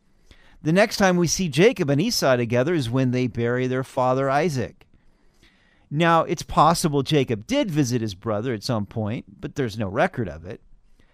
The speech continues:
It seems that Jacob's promise to meet Esau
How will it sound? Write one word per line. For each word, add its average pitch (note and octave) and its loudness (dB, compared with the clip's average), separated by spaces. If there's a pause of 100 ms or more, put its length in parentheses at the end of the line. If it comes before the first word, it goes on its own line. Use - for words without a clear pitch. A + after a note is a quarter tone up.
(300)
It G#3 -4
seems D4+ -2
that G#3 -6
Jacob's G#3 -2
promise D#3+ -2
to C3+ -4
meet D3 -2
Esau C3 2